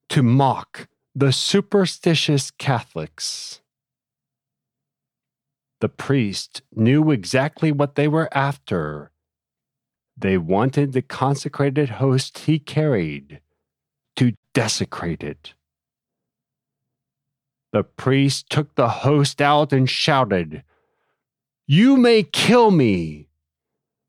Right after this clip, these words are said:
but I will not let you desecrate the Blessed Sacrament." With that, he stepped back, put the host in his mouth, and swallowed it.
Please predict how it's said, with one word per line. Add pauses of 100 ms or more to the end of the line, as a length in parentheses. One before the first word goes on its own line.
(240)
but
I
will
not (300)
let
you
desecrate
the
Blessed
Sacrament." (2500)
With
that, (260)
he
stepped
back, (480)
put
the (160)
host
in
his
mouth, (840)
and
swallowed
it.